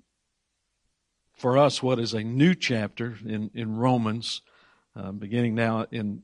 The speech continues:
Romans, the eighth chapter, today we're gonna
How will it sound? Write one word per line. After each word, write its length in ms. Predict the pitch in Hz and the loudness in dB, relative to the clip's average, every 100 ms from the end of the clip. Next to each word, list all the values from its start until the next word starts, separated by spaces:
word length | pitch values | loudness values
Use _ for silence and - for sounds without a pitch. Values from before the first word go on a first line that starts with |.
| 117 | -6
Romans, 440 | 117 123 110 107 | -2 0 0 -4
the 100 | 113 - | -8 -2
eighth 300 | 127 - - | -2 -2 -6
chapter, 560 | - 135 131 - 110 - _ _ _ _ _ _ _ _ _ _ _ _ _ _ _ _ _ _ | 0 2 0 -2 -6 -6 _ _ _ _ _ _ _ _ _ _ _ _ _ _ _ _ _ _
today 380 | 139 127 190 202 | 0 6 6 6
we're 360 | 147 147 156 180 | 4 2 2 4
gonna 380 | 180 143 123 | 4 4 0